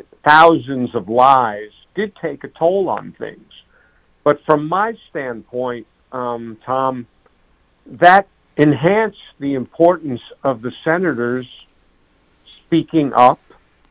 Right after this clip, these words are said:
uh, pushing back where necessary, overseeing Trump, and speaking the truth, using their positions to speak the truth.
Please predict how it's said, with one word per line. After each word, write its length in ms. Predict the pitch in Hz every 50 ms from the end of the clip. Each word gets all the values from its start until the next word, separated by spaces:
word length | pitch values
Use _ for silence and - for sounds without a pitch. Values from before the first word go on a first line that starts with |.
| _ _ _ _ _ -
uh, 760 | - 123 123 123 120 117 117 113 113 113 110 110 113 113 - - - _ _ _ _ _
pushing 460 | - - 180 165 - - 170 170 160 135
back 340 | - 147 143 147 143 - _ -
where 240 | 135 147 143 135 127
necessary, 1000 | 123 123 131 139 - _ - 147 - _ - 170 156 156 160 165 165 180 190 - _ _ _ _ _ _ _ _ _ _ _ _ _ _ _
overseeing 880 | - 156 165 165 165 165 160 143 - _ - 170 165 165 170 165 156 151
Trump, 420 | - - - 165 160 175 196 202 - _ _ _
and 300 | - 143 170 185 185 160 - _
speaking 440 | _ - 208 202 - - 190 185 180
the 80 | 170 165
truth, 460 | - - - 220 262 262 - - - _ _ _ _ _ _ _ _ _
using 460 | 135 165 202 196 160 180 170 156 139
their 280 | 127 156 180 208 226 226
positions 920 | 214 _ - 143 107 - 135 143 131 - - - 117 104 95 95 95 92 - - - _ - -
to 220 | 143 131 117 113 107 -
speak 260 | - - 160 143 - - _
the 80 | - 98
truth. 400 | - - - 143 117 92 -